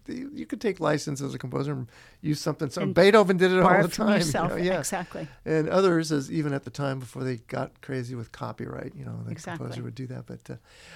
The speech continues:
Speaker 1: and then the next one after Simple Gifts is I Bought Me a Cat.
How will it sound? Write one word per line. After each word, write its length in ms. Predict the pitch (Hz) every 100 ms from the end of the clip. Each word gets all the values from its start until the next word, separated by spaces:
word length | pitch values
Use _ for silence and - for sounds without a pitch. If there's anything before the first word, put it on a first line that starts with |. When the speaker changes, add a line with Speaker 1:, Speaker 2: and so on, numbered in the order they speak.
| - -
Speaker 1:
and 120 | 160
then 120 | 160
the 80 | 151
next 220 | 156 165 170
one 60 |
after 140 | 160 143
Simple 260 | - 147 131
Gifts 300 | 160 147 139
is 120 | 120
I 140 | 147 135 117 _
Bought 300 | - 160 208 190
Me 160 | 185
a 80 | 165
Cat. 680 | - - 175 147 - -